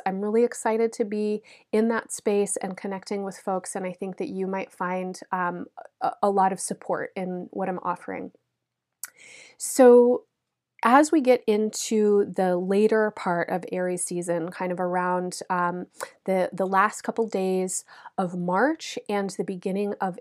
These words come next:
April, there is increased emphasis on you, um, kind of honing your ability to connect and articulate and, um, share ideas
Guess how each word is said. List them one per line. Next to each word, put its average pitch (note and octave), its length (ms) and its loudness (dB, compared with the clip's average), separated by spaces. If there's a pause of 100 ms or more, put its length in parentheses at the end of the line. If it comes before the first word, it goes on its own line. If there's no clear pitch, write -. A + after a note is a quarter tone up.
April, F3+ 500 -4 (380)
there G#3 180 6
is A3+ 200 4
increased C4 760 0
emphasis - 720 -4 (100)
on G3 300 0
you, G#3 640 2 (420)
um, F#3 600 2 (720)
kind A3 200 2
of G3 140 -2 (240)
honing C4 1000 4
your G3+ 680 2
ability G3 640 -2
to G3 340 -6
connect G3 800 -8 (100)
and G3+ 300 -4
articulate G3 840 -6 (160)
and, F#3+ 520 0 (140)
um, F3+ 480 0 (440)
share A3 760 2
ideas F#3 800 0